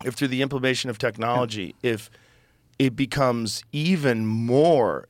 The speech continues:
Speaker 1: immersive than a one-on-one conversation, even more interactive, and e-, you will understand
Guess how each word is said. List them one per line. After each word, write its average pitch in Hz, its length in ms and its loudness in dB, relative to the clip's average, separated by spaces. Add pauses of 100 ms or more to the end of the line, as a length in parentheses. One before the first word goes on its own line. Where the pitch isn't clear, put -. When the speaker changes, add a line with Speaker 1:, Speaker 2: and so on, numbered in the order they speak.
Speaker 1:
immersive 110 880 -2 (160)
than 113 400 -4
a 120 100 -2
one-on-one 107 720 0
conversation, 101 760 -8 (540)
even 135 420 0
more 127 540 4
interactive, 101 800 -6 (100)
and 107 360 -4
e-, 131 220 -4 (320)
you 135 140 -4
will 135 220 2
understand 127 680 -2